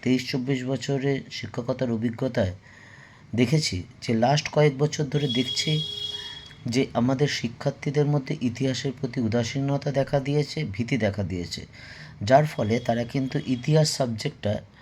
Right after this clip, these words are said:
অনেক কম নাম্বার পাচ্ছে, মাধ্যমিকের খাতা দেখতে গিয়েও সেটা দেখছি। তাই আমরা পড়ার বিষয় পক্ষ থেকে এই সিদ্ধান্ত নিয়েছি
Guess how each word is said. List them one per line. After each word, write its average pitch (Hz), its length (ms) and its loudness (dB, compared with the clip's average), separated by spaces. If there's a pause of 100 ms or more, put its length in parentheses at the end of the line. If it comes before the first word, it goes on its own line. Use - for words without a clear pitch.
(300)
অনেক 127 280 2
কম 120 220 4
নাম্বার 135 340 2
পাচ্ছে, - 400 -2 (240)
মাধ্যমিকের 123 520 2
খাতা 123 260 0
দেখতে 123 320 -2
গিয়েও 156 180 2
সেটা 120 400 0 (540)
দেখছি। - 400 0 (1080)
তাই 170 180 12
আমরা 175 280 4
পড়ার 139 200 6
বিষয় 151 300 -2
পক্ষ - 200 -4
থেকে 147 240 -2
এই 127 80 4
সিদ্ধান্ত 120 540 0
নিয়েছি 127 540 2